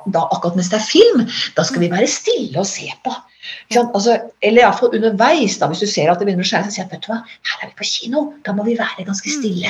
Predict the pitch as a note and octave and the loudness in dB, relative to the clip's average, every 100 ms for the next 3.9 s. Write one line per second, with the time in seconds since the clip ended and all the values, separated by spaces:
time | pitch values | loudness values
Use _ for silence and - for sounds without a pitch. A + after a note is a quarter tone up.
0 | - - _ - - C4+ A3+ A#3 B3+ G#3+ | -8 -16 _ -10 -6 -2 0 2 2 2
1 | E3+ D#3+ F3+ F#3 A3+ E4 D#4 G3 - C4 | 0 -2 -4 -2 -4 -2 -2 -2 -2 -2
2 | - C#3 - D#3+ D#3+ G3 B3 - - - | -2 -6 -6 -8 -4 -2 -2 -4 -10 -10
3 | C#3+ - - D3+ F#3+ F3+ G3 D#4 - | -6 -4 -4 -4 -6 -2 0 0 -2